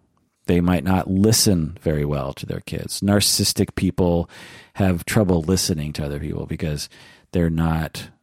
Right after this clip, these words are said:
they don't care about other people's experience as much as they ought to.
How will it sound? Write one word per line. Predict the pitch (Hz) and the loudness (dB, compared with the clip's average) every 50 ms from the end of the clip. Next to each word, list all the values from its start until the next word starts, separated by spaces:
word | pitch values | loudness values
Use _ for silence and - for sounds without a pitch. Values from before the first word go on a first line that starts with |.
| _ - _ _ - - - | _ -20 _ _ -20 -8 -2
they | - 90 | 0 0
don't | 85 85 - - - | 0 0 -2 -6 -8
care | - - - 98 90 85 78 73 | -4 0 2 2 2 2 0 -2
about | 73 67 67 67 64 - - - | -4 -6 -8 -10 -12 -14 -12 -10
other | - 80 73 71 | -8 -8 -8 -6
people's | - - 82 - - 73 69 69 67 - - - - | -6 -6 -6 -6 -6 -6 -6 -6 -8 -8 -10 -12 -12
experience | - - - - - - 92 80 76 73 71 69 - - | -12 -10 -8 -8 -8 -6 -8 -8 -8 -10 -12 -12 -12 -12
as | - - 78 73 | -10 -8 -8 -6
much | 76 76 76 76 - - | -4 -4 -4 -4 -4 -4
as | 73 71 69 - - - - _ _ | -6 -6 -8 -8 -10 -12 -16 _ _
they | - 78 71 | -6 -4 -2
ought | 71 71 60 - | -2 -4 -6 -8
to. | - 64 60 - | -10 -14 -14 -16